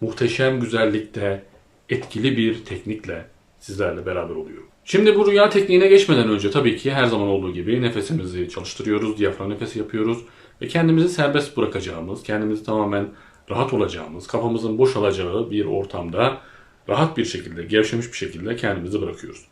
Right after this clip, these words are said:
Artık her şeyden soyutlandın, tamamen gevşe, kendini bırak ve nefesine odaklan.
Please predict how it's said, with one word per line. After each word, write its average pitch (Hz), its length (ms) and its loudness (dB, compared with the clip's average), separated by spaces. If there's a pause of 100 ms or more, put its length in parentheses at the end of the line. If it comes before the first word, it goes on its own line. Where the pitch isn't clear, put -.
(180)
Artık 175 300 4
her 175 140 4
şeyden 160 200 4
soyutlandın, 117 600 2
tamamen 113 640 2
gevşe, 98 460 -2
kendini 98 400 -4
bırak 107 320 -2
ve 98 100 -2
nefesine 98 340 -8
odaklan. 113 500 2